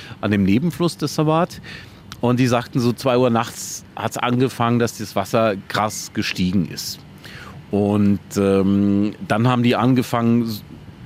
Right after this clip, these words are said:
das mitzunehmen, was ging so, was, und, und sich zu retten. In dem Dorf sind nicht so viele Menschen zu Schaden gekommen, also in ihrer Gesundheit, ihrem Leben,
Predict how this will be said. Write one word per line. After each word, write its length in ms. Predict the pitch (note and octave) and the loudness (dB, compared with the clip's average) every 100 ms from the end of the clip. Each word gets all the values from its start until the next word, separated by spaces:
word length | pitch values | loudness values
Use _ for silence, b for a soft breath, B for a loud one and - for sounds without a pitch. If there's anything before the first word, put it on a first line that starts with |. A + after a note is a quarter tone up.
| - - A2+ - | -18 -12 -12 -2
das 340 | B2 A#2 - C#3 | -2 -2 -2 2
mitzunehmen, 680 | C#3 - D3 C3+ C3+ C3+ | 0 2 2 4 4 2
was 460 | A#2 A2 - - - - - - - | 0 0 -4 -8 -12 -18 -20 -8 2
ging 320 | A#2+ D#3 A3+ | 4 4 4
so, 400 | E3+ F#3 F#3+ G3+ C#3+ | 4 4 2 0 0
was, 420 | A2 - - - | -2 -4 -12 -8
und, 300 | A#2+ A#2+ G#2+ | -4 -4 -4
und 160 | F#2 A2+ | -2 -2
sich 220 | A2+ - | -2 -2
zu 100 | A#2 | 0
retten. 420 | F#2 A2 - F#3 B B B B - | 0 0 2 0 B B B B 0
In 180 | D3+ E3+ | 4 4
dem 280 | D3+ C3 | 4 2
Dorf 560 | A2+ G#2 A2+ D#3+ - - - | 2 2 2 0 -4 -14 -10
sind 320 | G#2 C3+ D3 - - - - - - - - - - | 0 0 0 -6 -10 -10 -20 -20 -20 -20 -20 -20 -10
nicht 400 | C3 B2+ E3 - | 0 4 4 2
so 120 | - F#3+ | 0 0
viele 340 | - F3+ E3+ | 2 2 4
Menschen 360 | C#3 D3 - D#3 | 2 0 -2 -4
zu 140 | D#3 | -2
Schaden 460 | - C3 B2+ D3+ C3 | 0 2 2 0 0
gekommen, 520 | C3 - C#3 C#3 C3+ | -2 -2 0 0 0
also 380 | A2+ G#2 F#2 D2 - - - - | 0 2 0 -2 -12 -20 -20 -4
in 60 | G2 | -2
ihrer 220 | F#2 F#2 | 2 0
Gesundheit, 560 | F#2+ G2+ D#3 A#2+ G2+ | 0 0 0 0 0
ihrem 220 | G2 G2+ G2 | 2 0 2
Leben, 360 | G2+ A2 C3+ | 2 4 0